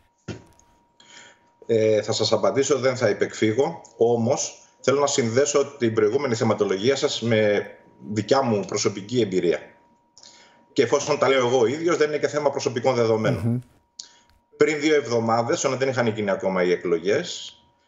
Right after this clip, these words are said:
Speaker 1: χρειάστηκε να πάω εκτάκτως δύο ώρα τα ξημερώματα στο Τζάνιο νοσοκομείο. Δεν είπα ποιος είμαι, δεν είπα ότι καν ότι ο διοικητής του νοσοκομείου είναι συμμαθητής μου.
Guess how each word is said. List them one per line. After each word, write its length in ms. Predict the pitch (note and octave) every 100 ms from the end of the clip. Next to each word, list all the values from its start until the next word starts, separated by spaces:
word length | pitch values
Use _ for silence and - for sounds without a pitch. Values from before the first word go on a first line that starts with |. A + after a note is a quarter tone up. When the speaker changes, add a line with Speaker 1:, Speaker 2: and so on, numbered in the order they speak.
| _
Speaker 1:
χρειάστηκε 420 | - A#2 D3+ -
να 140 | D#3 A#2+
πάω 200 | D3+ C#3+
εκτάκτως 500 | A2 - B2+ - C3+
δύο 200 | C3 C#3
ώρα 120 | C#3+
τα 80 | C#3
ξημερώματα 580 | - A#2+ G#2+ B2 D3 C#3+
στο 140 | C3
Τζάνιο 300 | A#2 C#3 C#3+
νοσοκομείο. 580 | C#3 C3 A#2+ A#2+ B2 G2 - _ _ _ _ _ _ _ _ _ _ _ _ _ _ _ _ _ _ _
Δεν 200 | G#2+ D3+
είπα 240 | E3 C#3 A2+
ποιος 320 | B2+ A2 -
είμαι, 460 | A#2+ C3+ F3+ E3 -
δεν 240 | B2+ D3+
είπα 200 | E3+ E3+
ότι 180 | D#3+ A#2+
καν 520 | A2+ C#3 F3 G3 -
ότι 360 | - C3+ B2 B2+
ο 140 | B2+
διοικητής 420 | A2+ A#2+ A2+ A2+ E3
του 80 |
νοσοκομείου 380 | D3+ C3 B2+ D3+
είναι 80 | G3+
συμμαθητής 520 | F3+ E3+ C#3+ C3 B2
μου. 140 | F2+